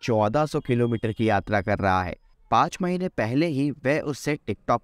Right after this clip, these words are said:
पर मिला था। चौदह जनवरी से उसकी यात्रा शुरू हुई है। वह लगातार अपनी यात्रा का अपडेट लोगों के साथ TikTok पर शेयर कर रहा है। एक रिपोर्ट के मुताबिक शख्स थाईलैंड का रहने वाला है। ये व्यक्ति नाखोन नायोक प्रांत स्थित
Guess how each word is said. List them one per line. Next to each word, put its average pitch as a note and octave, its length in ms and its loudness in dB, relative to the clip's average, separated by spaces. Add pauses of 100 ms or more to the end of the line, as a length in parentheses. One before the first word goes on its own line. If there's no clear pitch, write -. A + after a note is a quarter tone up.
पर A#2+ 100 2
मिला G2 340 0
था। - 220 -6 (380)
चौदह C#3+ 400 0
जनवरी D#3 540 -2
से D3+ 180 -2
उसकी A#2+ 400 -2
यात्रा G#2 340 0
शुरू A2 300 -2
हुई C#3 240 0
है। B2 180 -2 (200)
वह C#3 60 2
लगातार A#2+ 640 2
अपनी A2 340 0
यात्रा G#2 320 0
का - 140 -2
अपडेट G#2 520 -2
लोगों G2 300 0
के A#2+ 160 -2
साथ G2 220 0 (340)
TikTok C3 320 0 (100)
पर G#2+ 100 0
शेयर G2+ 280 0
कर F#2+ 180 0
रहा F2+ 240 2
है। E2+ 120 -6 (340)
एक - 160 -4
रिपोर्ट C#3+ 460 -2
के G#3+ 120 -2
मुताबिक A#2+ 540 0 (340)
शख्स - 380 -6 (100)
थाईलैंड B2 380 0
का B2+ 100 2
रहने A#2 280 0
वाला G#2 260 2
है। F#2 160 -6 (240)
ये D#3 180 2
व्यक्ति F#3+ 400 -2
नाखोन C#3 520 0
नायोक A#2+ 460 0
प्रांत A#2+ 300 0
स्थित - 340 -6